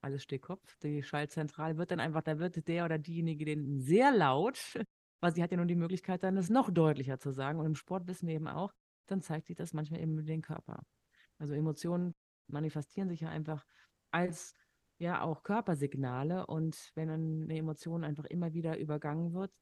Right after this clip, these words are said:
dann zeigt der Körper das eben sehr deutlich. Und gerade wenn jemand sehr, sehr viel verletzt ist und sehr, vielleicht auch immer wieder sehr, sehr ähnliche Sachen hat, kann es einfach auch sein, dass das die Möglichkeit ist, zu sagen, "Hier stimmt was nicht."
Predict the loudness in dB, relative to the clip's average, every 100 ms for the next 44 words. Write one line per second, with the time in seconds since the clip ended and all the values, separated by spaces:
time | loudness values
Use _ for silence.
0 | -6 -2 0 0 -2 -8 _ _ _ _
1 | _ -2 -2 -2 -4 -2 -2 -4 -2 0
2 | 0 0 0 -2 -4 -8 -8 -20 _ _
3 | _ _ _ -6 -6 -2 -2 0 -2 -2
4 | -2 -2 -2 -2 0 -2 -4 -6 -4 -4
5 | -6 -12 -8 -6 -2 -2 -2 -10 -18 -4
6 | -4 0 0 0 0 0 0 0 -2 0
7 | 0 0 -2 -2 -2 -4 -6 _ _ _
8 | 0 0 0 -4 -4 -4 -4 -4 -4 -6
9 | -8 -10 _ 2 2 2 -2 0 -2 0
10 | -4 -4 -6 -2 -2 0 -2 -2 -2 -2
11 | -2 -6 -6 -6 -6 -6